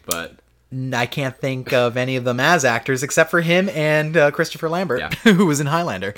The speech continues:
Speaker 2: But, uh, yeah, no, he fucking nails it. That's fucking great. I will say my biggest disappointment, though, is that there's no additional trophies for a D L C that cost thirty-nine ninety-nine. That's forty bucks. Not
Speaker 1: I
Speaker 2: even
Speaker 1: need
Speaker 2: a part of the original season pass.
Speaker 1: Mm, okay,
Speaker 2: Yep.
Speaker 1: that's fair.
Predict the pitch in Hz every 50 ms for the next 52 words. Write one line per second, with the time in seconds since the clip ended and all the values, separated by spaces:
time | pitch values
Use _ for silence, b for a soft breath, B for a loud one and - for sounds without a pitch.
0 | B B B B 214 B B 127 131 131 131 127 - 135 131 131 127 127 120 131
1 | 151 180 160 123 107 131 143 123 123 143 160 - 160 156 156 156 139 123 123 120
2 | 120 123 117 117 - 120 127 139 - 143 131 - 123 113 104 107 104 104 101 -
3 | - 117 120 123 131 143 139 - 143 127 123 120 113 110 113 110 110 107 104 143
4 | 143 156 - - - - 127 - - - 131 120 104 107 113 - 123 117 113 104
5 | 101 104 110 104 - 110 104 104 101 104 104 110 113 117 117 113 - - 104 110
6 | 110 - - 113 104 104 - - 170 180 185 - 190 180 180 180 - - 131 120
7 | 110 104 131 143 147 143 - - 156 143 131 - - - - 139 - 127 - -
8 | - - 123 123 147 120 131 135 113 101 95 98 92 82 82 80 73 71 69 76
9 | 76 71 69 64 67 67 64 - b b b b b b b b b b - -
10 | - - _ - 139 139 135 131 123 110 - - - - - - 123 127 143 151
11 | 165 175 170 - - 170 156 151 139 135 139 131 127 110 113 110 - - 101 -
12 | - - - - - - - - - _ - 104 107 107 101 95 92 90 90 90
13 | _ _ - 156 - 110 - 67 76 82 95 120 113 - - - 107